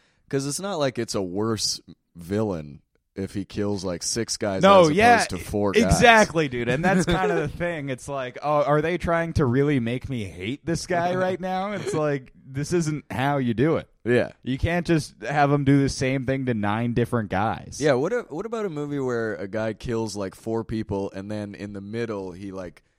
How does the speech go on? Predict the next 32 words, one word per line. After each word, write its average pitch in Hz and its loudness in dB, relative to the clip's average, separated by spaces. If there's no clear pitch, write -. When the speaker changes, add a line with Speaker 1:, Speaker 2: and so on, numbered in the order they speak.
Speaker 1:
tells 107 -6
you 104 -6
about 95 -6
his 98 -10
political 95 -4
opinion? 69 -10
Then 131 0
I'd 85 -10
hate 98 -6
him. - -20
Speaker 2:
<laughs> - -4
Yeah, - -6
that'd 107 -10
be 117 -8
pretty 98 -8
Speaker 1:
Then 117 -6
Speaker 2:
good. 123 -2
Speaker 1:
I'd 92 -8
hate 101 -6
his 80 -8
ass. 71 -12
Speaker 2:
Yeah, 98 -2
and 90 -8
he's 95 -6
like, 92 -2
"Also, 104 -4
I'm 95 -6
alt-right." 82 -10
And 85 -18
I'm 90 -12
like, - -8
"No! 196 2